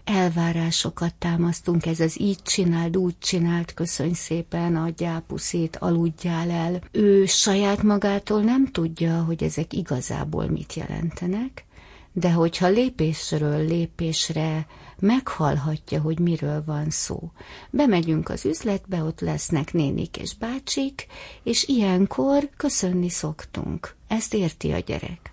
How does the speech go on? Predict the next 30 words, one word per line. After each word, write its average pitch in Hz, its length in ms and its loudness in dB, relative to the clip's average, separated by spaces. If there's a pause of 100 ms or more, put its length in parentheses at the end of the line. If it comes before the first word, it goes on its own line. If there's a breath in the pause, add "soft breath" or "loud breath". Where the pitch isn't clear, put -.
(160)
A - 180 -2
sima 180 340 0
felszólítást 202 1200 -2 (160)
attól 208 380 -2
pedig 208 300 -4
inkább 208 340 2
megretten, 165 760 0
inkább 220 300 -2
azt 214 240 -4
érli 196 280 2
meg, 175 240 0
hogy 165 240 -2 (400 loud breath)
valami 156 460 4
nem - 260 -2
stimmel. - 720 -4 (280 loud breath)
És 190 220 2
az 170 100 2
erőszakmentes 180 840 0
kommunikációban 180 1040 0
meg 170 180 2 (100)
pontosan 170 560 4
erről 156 320 4
van 160 260 0
szó, 233 460 0
hogy 185 200 0
nem 202 280 6
elvárásokat 185 1120 0
vagy 165 200 0
ítéleteket, 190 1160 -2
ö, 175 300 2